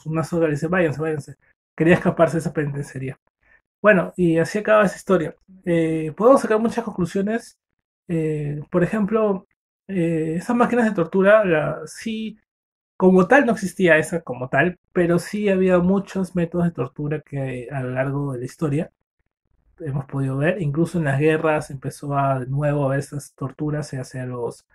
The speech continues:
para que los, este, los rivales, este, pudieran, que son capturados, pudieran hablar, dar información. Pero en todo, en,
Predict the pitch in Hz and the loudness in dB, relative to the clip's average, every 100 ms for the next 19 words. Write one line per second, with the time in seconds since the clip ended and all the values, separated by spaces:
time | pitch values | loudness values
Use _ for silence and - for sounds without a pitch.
0 | _ _ _ _ 143 139 139 139 131 131 | _ _ _ _ -4 -4 -2 -4 -4 -6
1 | 131 135 - 135 127 123 120 113 - _ | -8 -12 -12 -10 -8 -8 -10 -12 -18 _
2 | _ _ _ _ _ _ _ _ - 160 | _ _ _ _ _ _ _ _ -4 -2
3 | 143 160 175 185 180 180 202 - 151 - | 0 4 6 6 6 2 -2 -8 -10 -10
4 | 143 143 147 156 156 151 139 135 127 - | -8 -4 -2 0 0 -2 -4 -6 -10 -20
5 | _ - 147 - 160 156 151 151 - 143 | _ -6 -4 -2 -4 -2 0 0 -2 -6
6 | 143 147 139 135 143 147 151 139 131 139 | -4 -2 -2 0 0 0 0 -2 -4 -6
7 | 135 127 - 147 165 _ _ _ _ - | -8 -14 -10 -8 -8 _ _ _ _ 2
8 | 208 208 190 233 226 226 214 185 190 | 4 6 6 6 8 8 6 2 0